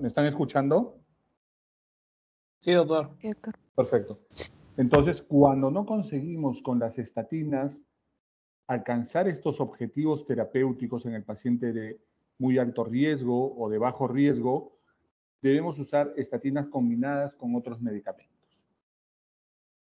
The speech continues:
Speaker 1: Los efectos adversos de las estatinas, lo más frecuente es la,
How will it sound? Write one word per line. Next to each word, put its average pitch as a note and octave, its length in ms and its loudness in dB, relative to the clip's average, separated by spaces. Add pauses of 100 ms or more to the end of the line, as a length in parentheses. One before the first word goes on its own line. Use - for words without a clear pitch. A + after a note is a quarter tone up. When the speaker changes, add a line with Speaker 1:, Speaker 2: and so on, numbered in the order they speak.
(580)
Speaker 1:
Los C#3 120 2
efectos F3+ 460 0 (140)
adversos C#3+ 520 0
de C#3+ 60 2
las B2 160 0
estatinas, D#3+ 640 -6
lo C3+ 220 0
más G3 220 0
frecuente D3 420 -4
es C#3 80 -2
la, C3+ 280 0